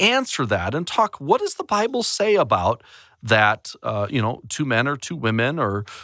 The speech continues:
multiple of the same sex, whatever the deviancy is,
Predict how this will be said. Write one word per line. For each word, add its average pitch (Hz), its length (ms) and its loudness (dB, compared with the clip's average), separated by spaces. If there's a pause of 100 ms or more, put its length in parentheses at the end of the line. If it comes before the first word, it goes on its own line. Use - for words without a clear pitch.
(120)
multiple 120 800 2
of 107 140 0
the 123 80 -4
same 127 300 0
sex, 123 320 0
whatever 147 480 0
the 117 120 0
deviancy 117 800 0
is, 113 120 0